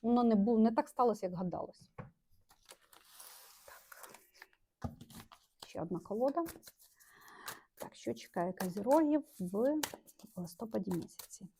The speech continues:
Яким буде листопад для козірогів? Четвірка жезлів, знову ж таки, свято, свято на святі. Є що святкувати, є з ким святкувати. Ну, це ж карта, яка говорить про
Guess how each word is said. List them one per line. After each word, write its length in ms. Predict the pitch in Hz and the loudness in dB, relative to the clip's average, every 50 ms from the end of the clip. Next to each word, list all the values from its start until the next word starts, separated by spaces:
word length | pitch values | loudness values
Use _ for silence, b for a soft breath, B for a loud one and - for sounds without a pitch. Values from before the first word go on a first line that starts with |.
| _ _ - | _ _ -18
Яким 440 | 220 214 190 - - - 202 185 185 | -14 -12 -10 -10 -10 -8 -8 -8 -6
буде 200 | 180 - - - | -6 -8 -8 -8
листопад 600 | - - 196 196 - - - 285 285 - 269 262 - - | -8 -10 -10 -12 -10 -6 -6 -6 -4 -4 -6 -6 -6 -8
для 220 | - 180 180 202 214 - - | -10 -10 -8 -8 -10 -10 -10
козірогів? 540 | 185 - - 185 185 165 165 - _ 175 - _ _ _ _ _ _ _ - - - b b b b b b b b b b b b b b b b b _ _ _ _ - | -12 -12 -12 -12 -12 -12 -14 -14 _ -20 -20 _ _ _ _ _ _ _ -18 -18 -18 b b b b b b b b b b b b b b b b b _ _ _ _ 4
Четвірка 600 | - 494 480 427 427 415 403 359 - - 339 294 | 6 6 6 8 8 6 6 6 4 4 4 4
жезлів, 500 | 233 247 269 269 247 220 208 202 196 214 | 4 4 4 4 2 2 0 2 2 2
знову 500 | 202 214 247 269 302 330 339 320 277 247 | 4 4 4 6 8 8 8 8 6 2
ж 120 | - - | -2 -6
таки, 280 | 226 220 226 - 185 165 | -12 -10 -8 -8 -8 -8
свято, 880 | - - - 208 180 220 262 285 302 320 311 311 - 285 277 262 254 254 | -8 -6 -2 -2 0 2 2 0 0 -2 -4 -4 -4 -2 -2 -2 -2 -4
свято 420 | 254 - 190 240 285 302 - 247 | -4 -2 0 0 0 0 -2 -2
на 120 | 233 220 220 | -2 -2 -2
святі. 500 | 226 - - 180 165 165 - - - 196 | -4 -6 -8 -6 -6 -6 -8 -8 -6 -4
Є 200 | 196 226 269 226 | -2 0 0 -2
що 140 | - 214 202 | -4 -8 -12
святкувати, 680 | - - 185 - _ - 196 247 285 294 285 - - 202 | -10 -10 -12 -10 _ -6 -2 0 0 0 -2 -4 -4 -6
є 140 | 185 202 | -6 -6
з 80 | 190 - | -8 -10
ким 240 | _ - 277 277 254 | _ -6 -4 -4 -4
святкувати. 520 | - - 226 220 - - 214 214 214 196 214 | -4 -6 -6 -6 -4 -2 0 0 0 2 2
Ну, 140 | 277 359 | 2 2
це 140 | 349 - - | 0 0 -4
ж 140 | - - 220 | -8 -8 -10
карта, 420 | 220 - 262 269 285 277 - - | -6 -2 0 0 0 0 -2 -2
яка 300 | 208 202 196 202 - 247 | -2 -2 -2 -2 0 0
говорить 520 | 240 214 214 185 214 233 240 240 226 - _ | 0 2 2 2 2 2 2 2 0 -4 _
про 380 | - 226 233 233 233 226 220 | -2 2 4 6 6 6 4